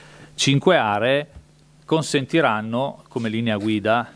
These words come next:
eh, sull'accesso alla dirigenza pubblica, di immaginare un nuovo dirigente dell'amministrazione pubblica.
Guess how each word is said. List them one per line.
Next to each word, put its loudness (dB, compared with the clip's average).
eh, -10
sull'accesso -2
alla -2
dirigenza -4
pubblica, -2
di -4
immaginare -2
un -4
nuovo -2
dirigente -2
dell'amministrazione -4
pubblica. -10